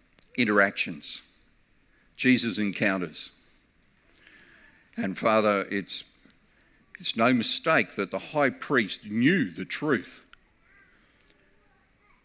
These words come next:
and, uh, even quoted the fact that he knew where this was heading. He just didn't want it for him. So, Lord, I pray that we put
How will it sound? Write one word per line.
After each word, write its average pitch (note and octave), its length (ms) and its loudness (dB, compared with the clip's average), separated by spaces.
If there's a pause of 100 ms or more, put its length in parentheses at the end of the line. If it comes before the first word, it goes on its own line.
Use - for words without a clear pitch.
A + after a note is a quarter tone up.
(240)
and, A2+ 320 4
uh, A2 220 6
even C3+ 260 4
quoted D3 680 2 (340)
the G#2 100 -2
fact - 360 0
that G2+ 240 2 (260)
he B2 200 2
knew B2+ 720 4 (800)
where A#2+ 280 4
this A#2 260 0
was A#2+ 180 -4
heading. G2+ 440 -2 (420)
He C#3+ 260 2
just A#2 180 -2
didn't A#2 200 0
want A2 160 0
it - 80 -10
for F#2+ 100 -8
him. E2+ 280 -6 (2500)
So, G2 220 2
Lord, G#2+ 280 4
I G#2+ 140 2
pray F#2+ 500 -4 (680)
that F#2+ 160 0
we G#2+ 180 0
put G#2 520 -4